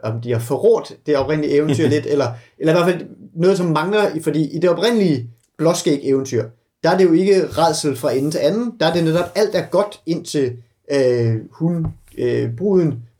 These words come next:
Speaker 1: forbryder sig mod den regel om, at hun, der var et rum, hun ikke måtte gå ind i. Men alle de andre rum er egentlig gode. Jeg kan sagtens forstå, hvorfor det ikke er alle de andre rum i det, der er gode, men jeg kunne godt, hvad kan man sige, nogle gange er horror for mig i hvert fald også det der med, øhm, at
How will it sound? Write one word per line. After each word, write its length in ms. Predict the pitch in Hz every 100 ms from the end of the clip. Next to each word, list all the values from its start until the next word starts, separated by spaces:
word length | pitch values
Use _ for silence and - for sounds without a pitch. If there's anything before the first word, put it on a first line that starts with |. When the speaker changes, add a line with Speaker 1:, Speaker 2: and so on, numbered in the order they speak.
| -
Speaker 1:
forbryder 420 | 160 175 208 160
sig 200 | 147 135
mod 140 | 143
den 180 | 135 135
regel 220 | 151 143
om, 120 | 123
at 80 | 120
hun, 220 | 123 117
der 60 | 120
var 120 | 120
et 80 | 117
rum, 140 | 131 120
hun 100 | 127
ikke 140 | 117
måtte 160 | 113 117
gå 60 |
ind 160 | 113 110
i. 220 | - -
Men 160 | 131 139
alle 200 | 175 190
de 80 |
andre 160 | 147 170
rum 160 | 160 151
er 40 |
egentlig 260 | 147 139 117
gode. 400 | 120 110 120 117 - _ _ _
Jeg 120 | 156 175
kan 100 | 170
sagtens 260 | 202 208
forstå, 380 | 160 - 208 -
hvorfor 260 | 156 156 160
det 120 | 160
ikke 180 | 156 165
er 60 |
alle 220 | - 180 254
de 100 | 160
andre 160 | 165
rum 180 | 151 165
i 60 | 151
det, 40 |
der 80 | 147 135
er 20 |
gode, 160 | 131 139 - _ -
men 280 | 165 175 170
jeg 140 | 156
kunne 100 | 165
godt, 260 | 175 190 -
hvad 100 | 156
kan 120 | 160
man 100 | 139
sige, 400 | 147 139 135 135 _ _ _ _ _ _ _ -
nogle 260 | 180 226 220
gange 360 | 143 151 165 -
er 460 | 147 131 123 - - _ _ _
horror 340 | - 143 160
for 120 | 160 127
mig 200 | 147 226
i 40 |
hvert 120 | 190
fald 100 | 156
også 280 | 147 160 180
det 120 | 170
der 120 | 160
med, 260 | 147 151 156 - _ _ _ 151
øhm, 400 | 143 131 127 - -
at 240 | 151 147